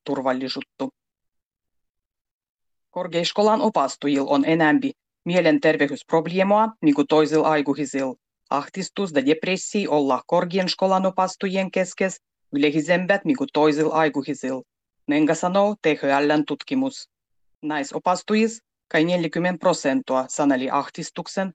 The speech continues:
ja depressien merkilöis. Jielot olla pahettu koronan aigua.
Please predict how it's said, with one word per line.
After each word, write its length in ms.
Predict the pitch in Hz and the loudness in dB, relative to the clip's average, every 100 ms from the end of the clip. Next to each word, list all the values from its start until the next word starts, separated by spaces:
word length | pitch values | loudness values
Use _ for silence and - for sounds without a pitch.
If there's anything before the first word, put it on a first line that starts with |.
| _ _ _ - | _ _ _ -8
ja 60 | 135 | -4
depressien 560 | 135 160 160 - 156 | -2 0 0 0 2
merkilöis. 680 | 147 143 - 131 131 123 - _ _ _ _ _ - | 4 4 0 -2 -2 -2 -8 _ _ _ _ _ -6
Jielot 380 | 139 147 185 | 0 2 2
olla 260 | 147 131 135 - | 2 0 -2 -4
pahettu 420 | 175 196 - 202 | -2 -2 -4 -4
koronan 420 | 139 139 135 143 | 0 0 2 2
aigua. 440 | 143 131 135 123 | 2 0 -2 -2